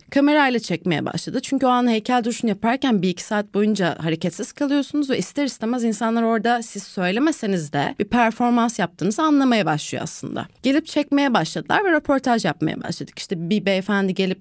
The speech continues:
"Hani niçin bu performansı sergiliyorsunuz?" dedi. "Ben kadın hakları ve özgürlükleri için," dedim. Bir kadın gelip fotoğrafımı çekti, sarıldı bana, gitti.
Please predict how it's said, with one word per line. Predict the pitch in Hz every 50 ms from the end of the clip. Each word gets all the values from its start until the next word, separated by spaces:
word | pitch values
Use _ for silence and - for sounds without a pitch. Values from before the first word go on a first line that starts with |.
| - -
"Hani | 190 196 196
niçin | 208 220 202 - - - 185 160
bu | 147 -
performansı | - 160 151 156 - 165 151 151 - 131 135 - - 160
sergiliyorsunuz?" | - 185 156 - - - 135 135 - 143 - - - 139 135 139
dedi. | 147 - - 160
"Ben | 156 160 160
kadın | 156 - 185 - 165
hakları | 165 160 160 160 175 165 160
ve | 160
özgürlükleri | 156 160 147 151 - 151 151 151 - - 139 -
için," | - - - 147 131
dedim. | - - - - -
Bir | - - 175 -
kadın | - 185 - 175 170 175
gelip | 170 175 165 165 -
fotoğrafımı | - 175 - - 175 160 156 - 156 151
çekti, | 147 - 202 185 - - _ - - 123 -
sarıldı | 156 - - 185 170 170 147 143 - -
bana, | 131 127 - -
gitti. | - - - - _